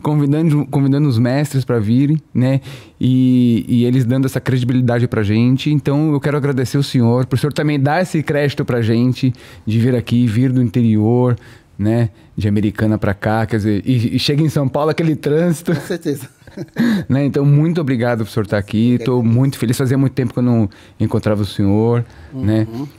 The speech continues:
Speaker 1: Então, é... enfim, tô muito feliz, né? Muito obrigado.
Speaker 2: Eu que agradeço.
Speaker 1: E aí, eu queria falar, perguntar já, a gente entrar no bate-papo, é uma dúvida que eu tenho. Qual que é a diferença de uma liga pra uma federação ou confederação?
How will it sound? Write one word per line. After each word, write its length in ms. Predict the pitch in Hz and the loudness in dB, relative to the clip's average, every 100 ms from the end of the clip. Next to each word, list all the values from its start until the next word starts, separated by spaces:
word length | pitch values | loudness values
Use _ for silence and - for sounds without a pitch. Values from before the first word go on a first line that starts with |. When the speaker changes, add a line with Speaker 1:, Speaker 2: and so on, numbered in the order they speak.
| _ | _
Speaker 1:
Então, 420 | - 113 113 110 101 | -2 2 2 2 2
é... 340 | 95 92 87 - | 2 0 -2 -2
enfim, 260 | 117 123 | -2 0
tô 140 | 98 131 | 0 0
muito 400 | 127 131 151 - | 2 2 0 -2
feliz, 580 | 151 110 95 - - - - | -2 0 -2 -6 -18 -20 -14
né? 240 | - 104 104 | -6 -4 -2
Muito 320 | 104 107 107 | 0 0 0
obrigado. 480 | 117 127 95 87 92 - | 0 0 0 -2 -6 -10
Speaker 2:
Eu 120 | 113 127 | -16 -10
que 100 | 127 | -8
agradeço. 500 | 127 113 87 - - - - | -6 -8 -12 -18 -20 -20 -4
Speaker 1:
E 120 | 151 | 0
aí, 200 | 180 214 | 2 2
eu 60 | 233 | 0
queria 360 | 196 202 208 185 | 0 0 0 0
falar, 320 | - 156 143 | 0 0 -2
perguntar 460 | - 143 131 127 117 | -2 -2 0 0 0
já, 400 | 120 113 92 82 - - | 0 0 0 -4 -10 -8
a 100 | 101 | -2
gente 200 | 113 120 | 0 0
entrar 200 | 110 117 | 0 0
no 100 | 110 | 0
bate-papo, 720 | 101 98 - 143 135 - 104 85 - - - - _ _ _ _ - | 0 -4 -4 -4 -2 -2 -2 -2 -12 -20 -20 -20 _ _ _ _ -6
é 60 | |
uma 160 | 196 208 | -2 0
dúvida 400 | 170 170 143 131 | 0 0 0 -2
que 80 | 127 | -2
eu 60 | 127 | -2
tenho. 400 | 110 104 98 95 - - - - | 0 2 2 -2 -8 -20 -20 -12
Qual 140 | - | -8
que 80 | - | -4
é 20 | |
a 40 | 240 | -2
diferença 480 | 208 170 151 139 | -2 0 0 0
de 100 | 131 | 0
uma 180 | 143 143 | 2 2
liga 600 | 127 127 156 175 214 214 - - _ - _ _ _ _ | 2 2 2 0 0 0 -4 -14 _ -20 _ _ _ _
pra 140 | - 139 | -4 0
uma 160 | 143 | 0
federação 480 | 131 139 139 127 160 | 0 0 0 0 -2
ou 80 | 165 | -2
confederação? 800 | 156 139 135 123 113 - 95 87 | 0 0 0 0 0 -2 -2 -2